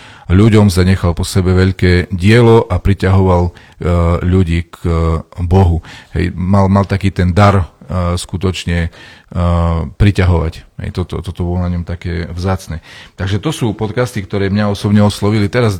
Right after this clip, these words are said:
dám slovo už, e, našim otcom, aby povedali, e,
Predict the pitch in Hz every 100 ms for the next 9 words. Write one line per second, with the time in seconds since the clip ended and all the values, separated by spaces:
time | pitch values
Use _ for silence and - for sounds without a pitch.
0 | - 87 101 101 98 95 95 90 82 90
1 | - 87 87 90 87 - 90 98 - 92
2 | 90 87 85 82 92 95 98 90